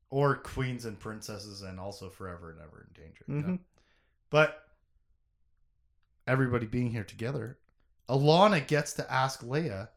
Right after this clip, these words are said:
Speaker 1: to reach out to Master Saba Sabatine and the Force and be cool, but also secret.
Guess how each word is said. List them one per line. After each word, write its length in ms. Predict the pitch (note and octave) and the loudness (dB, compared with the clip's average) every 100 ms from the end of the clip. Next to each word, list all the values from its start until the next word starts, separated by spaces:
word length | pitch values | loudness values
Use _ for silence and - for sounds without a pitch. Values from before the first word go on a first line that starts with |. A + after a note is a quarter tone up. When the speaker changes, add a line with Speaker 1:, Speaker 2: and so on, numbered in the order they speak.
| _ _ _ _ _ _ - | _ _ _ _ _ _ -4
Speaker 1:
to 80 | C3 | 0
reach 340 | D3 A#3+ B3 | 6 6 10
out 300 | A#3+ A#3 A#3 | 10 10 6
to 100 | E3 | 2
Master 360 | E3+ F3+ F3 E3+ | 6 6 4 0
Saba 380 | - E3 D#3 D#3 | 2 6 6 4
Sabatine 580 | - D3 D3 - D3 C3+ | 2 0 -2 -4 -4 -4
and 100 | C3 | -6
the 40 | |
Force 440 | - C#3+ A#2 - - _ _ _ - | -2 0 0 -4 -16 _ _ _ -4
and 340 | C#3 C#3+ A#2+ - _ _ | 2 2 0 -8 _ _
be 140 | B3 B3+ | 2 4
cool, 440 | - D4 B3+ D#3+ | 8 10 10 8
but 160 | D#3+ E3 | 10 8
also 420 | E3+ F3 F3+ D#3 | 8 4 2 0
secret. 480 | C#3 D#3+ C3 G#2 | 0 -4 -6 -10